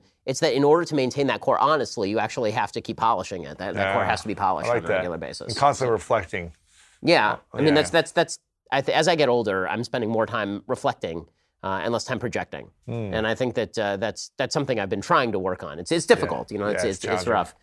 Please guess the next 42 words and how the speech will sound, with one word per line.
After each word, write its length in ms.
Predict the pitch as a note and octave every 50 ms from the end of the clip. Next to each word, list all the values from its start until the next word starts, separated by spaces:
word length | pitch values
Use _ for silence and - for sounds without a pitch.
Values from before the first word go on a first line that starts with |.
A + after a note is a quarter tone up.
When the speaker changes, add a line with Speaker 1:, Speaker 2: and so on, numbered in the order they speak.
| _ - - - _ _ _ _
Speaker 1:
Okay, 320 | - G3 G3+ - D#3 F#2 F#2+
so 120 | - F3
back 260 | D#3 F3 F#3 G3+ G3+
to 100 | - F#3
relationships. 520 | D#3 C3+ C#3 C3 - C#3 B2 - A2 F2+ -
So 60 | D#3+
you've 120 | F#3 A#3
been 100 | A#3 G#3
dating 240 | E3+ F3 D#3+ D3+ D3
a 40 | C#3
lot 160 | C3+ B2+ C3
more 140 | C3+ C3+ B2
recently 680 | B2+ A#2+ A2+ - - F#2+ F#2 A#2+ A2 G2 G2+ G#2 F2+ - -
than 220 | - A#2+ B2+ A#2
I 160 | A2 G#2+ A2
have. 400 | G#2+ A#2 A#2+ G#2+ G#2 G2+ F#2+ - - - - _ -
My 240 | C3 C#3 D#3 F3+ F3
dating 240 | F3 E3 C#3+ C#3+
experience 440 | C3+ - - D3+ B2+ B2 B2 A#2+ -
was 100 | B2 A#2
basically 440 | G#2 C3 B2 - - - A#2+ A2+ B2
none, 420 | C3 C3+ C3 A#2 F#2+ G2+ G#2 A2 - _ _ _ - _ _ -
and 160 | C3 C#3+ C#3
then 320 | B2+ A#2+ A#2+ A#2 B2 B2+ - _ _ _ -
met 180 | A#2+ D3 D3+ -
my 140 | E3 D3+
wife, 500 | C#3 B2 A#2+ A#2 A2+ A2 G#2 - - _ _ _ _ _ _
three 180 | - D#3 D#3
months 220 | C#3+ C#3 C3+ B2 C3+
of 80 | B2+
dating, 480 | A#2 B2 G#2+ G#2 G#2 G2 F#2+ G2 G2 G2 _ _ _ _
proposal, 520 | - C#3+ A#2+ D3 C#3 B2+ C3 A2 C3 A#2+
marriage, 320 | A#2+ A#2+ A2+ G#2+ G#2 G2+ F#2+
Speaker 2:
It's 100 | - -
crazy. 160 | - - -
Speaker 1:
eleven 220 | C3 B2 A#2 B2
years 200 | B2 A2+ A2+ -
of 60 | A#2 F2
marriage 460 | G#2 G2 F2+ F#2+ G2 E2+ - - - -
Speaker 2:
Amazing. 260 | G2+ G#2 G#2+ A#2+ A#2
Speaker 1:
in 20 |
July. 300 | - G#2+ G2+ F#2+ E2+ -